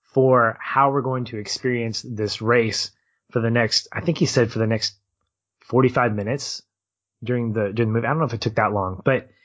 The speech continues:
there was a, there was so much going on in it that it put me into the chaos,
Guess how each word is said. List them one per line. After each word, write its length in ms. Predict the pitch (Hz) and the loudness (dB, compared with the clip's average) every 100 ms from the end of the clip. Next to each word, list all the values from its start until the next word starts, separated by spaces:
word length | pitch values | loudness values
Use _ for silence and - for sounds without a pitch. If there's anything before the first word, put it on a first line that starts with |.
| _ _ _ - | _ _ _ 0
there 100 | 139 | 4
was 140 | 143 | 6
a, 160 | 127 117 120 | 4 2 0
there 100 | 131 | 0
was 120 | 123 | 2
so 220 | - 165 | 2 4
much 240 | 180 156 127 | 4 2 2
going 280 | 135 117 | 0 0
on 240 | 104 113 107 | 0 -2 -2
in 80 | 92 | -8
it 220 | 92 - _ _ 117 | -12 -16 _ _ -4
that 420 | 131 127 117 - _ _ _ _ _ _ | 2 2 0 -8 _ _ _ _ _ _
it 320 | 151 143 127 _ _ _ _ _ - | 0 0 -2 _ _ _ _ _ -18
put 200 | - 196 | -2 -2
me 180 | 160 147 | 0 0
into 200 | 135 143 | 0 2
the 120 | 120 | 0
chaos, 640 | 113 131 127 160 185 - | 0 2 4 2 0 -6